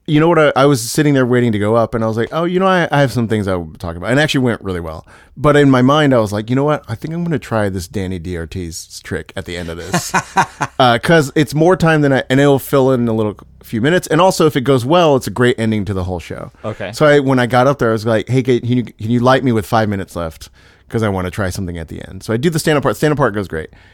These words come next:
Speaker 1: And then they're like, "Oh, you got five minutes left. Okay, cool, I wanna try this trick." And it's a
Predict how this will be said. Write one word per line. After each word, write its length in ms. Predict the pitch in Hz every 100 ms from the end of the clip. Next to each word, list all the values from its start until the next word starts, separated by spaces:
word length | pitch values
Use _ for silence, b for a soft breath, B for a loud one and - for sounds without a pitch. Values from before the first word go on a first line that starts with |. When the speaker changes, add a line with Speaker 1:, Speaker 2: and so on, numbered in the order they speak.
| b -
Speaker 1:
And 160 | 131
then 300 | 127 113 107 - _ _ _
they're 120 | 113 107
like, 200 | 98 -
"Oh, 180 | 127 123
you 100 | 113
got 140 | 113
five 140 | 113 110
minutes 200 | 104 -
left. 140 | 90
Okay, 160 | 98 98 _ _
cool, 220 | - 180 120
I 80 |
wanna 140 | 139 151
try 180 | 147 135
this 160 | 113
trick." 260 | - 123 95 113
And 100 | 120
it's 160 | 113
a 300 | 120 110 98